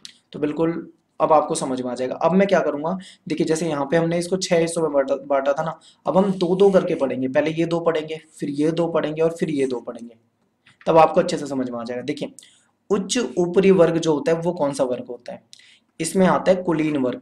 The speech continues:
कुलीन वर्ग वो जिसके पास बहुत पैसा हो, बहुत संसाधन हो, बहुत शक्ति हो, जो श-, अ, मजबूत शासक वंश से हो या ऐसे परिवार से हो जो बहुत ही धनी परिवार हो, समाज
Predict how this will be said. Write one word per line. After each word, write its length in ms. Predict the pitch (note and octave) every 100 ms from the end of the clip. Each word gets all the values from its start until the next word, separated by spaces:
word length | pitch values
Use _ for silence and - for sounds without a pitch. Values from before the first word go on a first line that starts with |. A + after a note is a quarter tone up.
| -
कुलीन 260 | D#3 E3
वर्ग 220 | E3 D#3+ D#3+
वो 320 | D3+ F3 D#3
जिसके 260 | D3 - E3
पास 260 | D3+ D3 -
बहुत 240 | C3 D3 -
पैसा 260 | C3 C3+
हो, 300 | C3+ C#3+ C3+
बहुत 360 | C3+ B2+ D3+ D3+
संसाधन 560 | - C3+ C3 C3+ C3 C#3+
हो, 100 | C#3+
बहुत 460 | C3+ C#3 D3 D#3 -
शक्ति 480 | - D3+ - - D#3
हो, 240 | D3+ D3 - - - _ -
जो 140 | E3
श-, 120 | E3
अ, 320 | - - C#3+ C#3
मजबूत 480 | C#3+ C#3+ C#3 E3+
शासक 420 | E3+ D3+ C3 C3+ E3
वंश 240 | D3 D3+
से 120 | D3 D3
हो 260 | C#3+ C#3+ _ - - -
या 120 | E3
ऐसे 400 | - - D3 F#3
परिवार 480 | F#3 D#3 C#3+ C#3+ C#3+
से 180 | C#3+ D3
हो 240 | C3+ C#3+
जो 160 | D3 D3
बहुत 320 | C3 C#3 D3+
ही 40 |
धनी 340 | D#3+ B2+ C3+ C#3+
परिवार 380 | C3+ C3 B2+ B2+
हो, 80 | C3
समाज 460 | C#3 C#3 C#3 C#3+